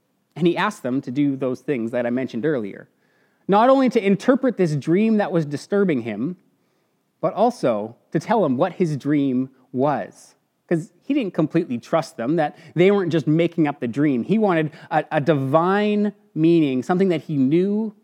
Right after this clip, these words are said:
was real. The, the astrologers stepped up and, and, and said, "Well, this is impossible. You need to tell us the dream."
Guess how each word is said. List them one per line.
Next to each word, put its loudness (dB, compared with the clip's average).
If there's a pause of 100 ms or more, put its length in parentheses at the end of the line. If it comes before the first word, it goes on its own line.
was -6
real. -2 (2250)
The, -2 (180)
the 4
astrologers 2 (140)
stepped -2
up 0
and, -2
and, -6
and 0
said, -2 (200)
"Well, 2
this 4
is -2 (120)
impossible. 2
You 2
need 4
to 4
tell -2
us -2
the -6
dream." -2